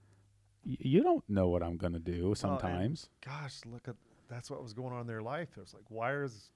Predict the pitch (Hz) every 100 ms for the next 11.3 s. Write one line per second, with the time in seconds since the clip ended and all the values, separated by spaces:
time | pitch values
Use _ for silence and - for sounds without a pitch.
0 | - 120 131 123 131 139 120 165 - 123
1 | 104 98 - 104 98 107 123 127 127 131
2 | 135 135 143 175 175 139 120 104 - 98
3 | 95 95 110 123 117 104 127 147 139 156
4 | 139 156 156 135 98 87 - - _ -
5 | 113 - - - 135 147 139 170 151 147
6 | 156 151 143 139 110 - - 180 165 139
7 | 135 127 123 - 208 117 104 90 110 117
8 | 107 87 95 101 - _ _ - 131 139
9 | 123 - - 160 160 127 113 123 120 -
10 | 123 117 - 131 - 147 147 95 92 107
11 | - 123